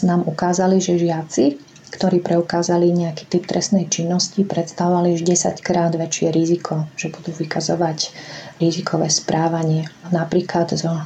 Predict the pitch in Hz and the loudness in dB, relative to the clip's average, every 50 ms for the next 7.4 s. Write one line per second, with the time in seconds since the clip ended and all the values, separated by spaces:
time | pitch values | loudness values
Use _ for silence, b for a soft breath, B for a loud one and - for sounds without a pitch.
0 | - - - - 170 165 - 170 175 - - 180 - - 180 170 170 165 165 - | -6 -4 -2 0 0 0 0 -2 -2 0 0 -2 0 2 2 2 2 2 2 0
1 | - - 202 190 196 202 202 208 202 208 - - - - - 175 170 160 - 175 | 0 0 2 2 4 4 4 2 2 0 -4 -10 -6 -2 0 0 0 2 2 2
2 | 170 175 185 180 175 175 170 - 170 170 180 - 185 175 156 143 - - - - | 2 4 4 4 2 2 2 2 0 0 0 0 0 -2 -2 -2 -4 -6 -4 -2
3 | 190 185 185 185 190 190 196 196 196 196 190 196 196 196 - B B B B B | 0 2 2 4 4 4 6 6 6 6 4 4 2 0 -2 B B B B B
4 | B B B B 170 165 160 160 - - 175 175 175 175 180 175 175 175 175 170 | B B B B -2 -2 -2 -2 -2 -2 0 0 2 2 2 4 4 4 4 2
5 | - 165 170 170 165 165 - - 156 156 160 165 160 - - 156 151 165 160 160 | 2 2 0 0 -2 -4 -4 -6 -4 -4 -2 -2 -2 -2 -2 -2 -2 -2 -4 -4
6 | 156 156 151 - - 170 160 156 160 156 160 165 165 160 - 170 165 165 156 - | -4 -4 -4 -4 -2 0 2 2 2 2 2 0 0 -2 -2 -2 -2 -4 -6 -10
7 | - - - 151 151 - 160 156 | -12 -10 -10 -8 -6 -4 -6 -6